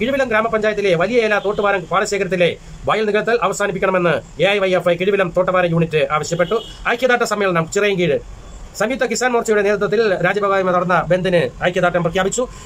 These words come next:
ക്രിമിനൽ കേസുകളിലെ പ്രതി അറസ്റ്റിൽ. കല്ലമ്പലം. ക്രിമിനൽ കേസുകളിൽ പ്രതിയായ യുവാവിനെ കവർച്ചാ കേസിൽ പിടികൂടി.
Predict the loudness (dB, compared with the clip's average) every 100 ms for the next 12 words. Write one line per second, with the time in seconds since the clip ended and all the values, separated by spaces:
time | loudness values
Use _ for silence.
0 | -4 0 2 2 2 4 4 2 0 0
1 | 0 2 0 0 -4 -4 -12 -20 -20 -20
2 | -20 -20 -20 -10 -2 0 2 2 2 2
3 | 2 2 2 4 2 2 4 4 2 2
4 | 2 2 0 0 0 2 2 2 2 -2
5 | 0 0 0 0 0